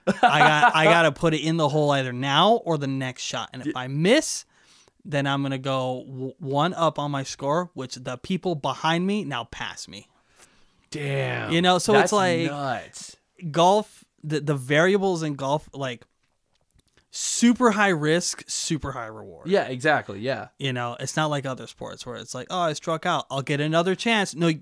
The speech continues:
Speaker 1: you don't do that
Speaker 2: This
Speaker 1: in
Speaker 2: is
Speaker 1: golf.
Speaker 2: the only chance.
Speaker 1: You get, you're like, "Yeah, but you have eighteen tries." Yeah, but every hole is different.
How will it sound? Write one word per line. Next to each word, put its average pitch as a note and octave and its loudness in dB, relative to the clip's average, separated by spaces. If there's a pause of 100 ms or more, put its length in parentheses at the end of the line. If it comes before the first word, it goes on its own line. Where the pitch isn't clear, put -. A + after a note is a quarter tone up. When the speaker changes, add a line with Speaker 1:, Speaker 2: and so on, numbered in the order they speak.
Speaker 1:
you D#3 -8
don't E3 2
do F3 2
that E3+ 4
Speaker 2:
This D3+ 0
Speaker 1:
in - -4
Speaker 2:
is - -4
Speaker 1:
golf. C3 -2
Speaker 2:
the C#3+ 2
only A#2+ -2
chance. C3 -2
Speaker 1:
You D#3+ 4
get, D#3+ 4
you're E3+ 4
like, D#3+ 0
"Yeah, C#4+ 6
but A#3 0
you A3+ 6
have A3 0
eighteen G3+ 0
tries." G#3 0
Yeah, F#3 2
but D3 -6
every F3+ 2
hole F3 2
is C3+ -6
different. - -2